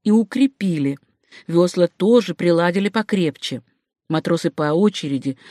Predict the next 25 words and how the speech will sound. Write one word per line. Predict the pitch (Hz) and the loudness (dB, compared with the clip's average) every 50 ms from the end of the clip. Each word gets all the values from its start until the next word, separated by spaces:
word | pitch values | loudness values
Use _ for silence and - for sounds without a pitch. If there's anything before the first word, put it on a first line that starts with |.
| - | -20
садились | - - 196 180 160 190 180 170 160 - - | -4 0 0 0 2 0 -2 -4 -6 -8 -6
в | 165 | 0
лодки, | 208 233 254 - - 254 254 247 - - - - - | 2 2 2 2 0 -2 -2 -2 -4 -8 -20 -6 0
брались | - 190 180 180 180 175 160 | 2 2 2 2 0 -2 0
за | 147 165 151 | 0 0 0
весла | 143 151 214 254 262 - - 233 233 226 - _ _ _ _ - | 0 2 2 2 2 2 0 -2 -4 -4 -4 _ _ _ _ -2
и | 247 262 220 | 0 0 2
гребли | 180 202 185 165 139 185 190 208 214 | 2 0 0 0 0 0 2 2 0
с | 190 - | 0 -2
такой | - 165 151 - - 190 180 165 | -6 -8 -8 -6 -4 -2 -2 -2
силой, | - - - 285 294 247 214 175 - - - - - - - | -4 -2 0 0 2 2 0 -2 -4 -8 -16 -20 -20 -20 -6
что | - - 240 | -2 -2 0
подвигали | - 247 214 208 220 226 180 175 185 185 175 160 151 | 0 0 0 0 0 0 2 2 2 2 0 -2 -6
судно | 147 - - - 233 262 233 185 190 175 175 | -8 -10 -8 -2 0 0 0 2 0 -2 -2
против | - 170 170 180 - - 185 - - | -2 -4 -4 -4 -4 -6 -12 -16 -14
ветра. | - 165 156 156 147 135 - 160 127 117 - _ _ _ _ _ _ _ _ _ _ _ _ _ _ _ _ _ _ _ _ _ _ _ _ _ _ | -10 -8 -6 -6 -6 -6 -8 -10 -12 -12 -14 _ _ _ _ _ _ _ _ _ _ _ _ _ _ _ _ _ _ _ _ _ _ _ _ _ _
Форвард | - 214 226 220 214 208 214 208 - - - _ _ _ _ | 0 2 2 4 2 0 -2 -4 -6 -12 -20 _ _ _ _
подвигался | - 143 143 160 147 165 160 165 - - - 147 | -8 -6 -4 -4 -2 -2 -2 -4 -4 -8 -8 -6
медленно. | 143 143 139 127 - - 123 113 110 - - - _ _ _ _ _ _ _ _ - _ | -4 -2 -2 -4 -4 -6 -8 -8 -8 -10 -12 -16 _ _ _ _ _ _ _ _ -12 _
Понятно, | - 190 196 220 254 247 214 - 147 135 | -2 0 2 4 2 2 0 -2 -4 -8
каковы | - 139 - 151 143 160 175 156 | -8 -6 -6 -6 -4 -4 -4 -6
при | - 156 156 | -6 -6 -4
этом | 156 151 - 165 143 139 | -4 -4 -2 -4 -4 -4
были | 147 156 151 151 | -4 -4 -4 -6
труды | - - 143 147 139 135 185 240 247 208 143 | -6 -6 -4 -4 -2 0 2 4 4 2 2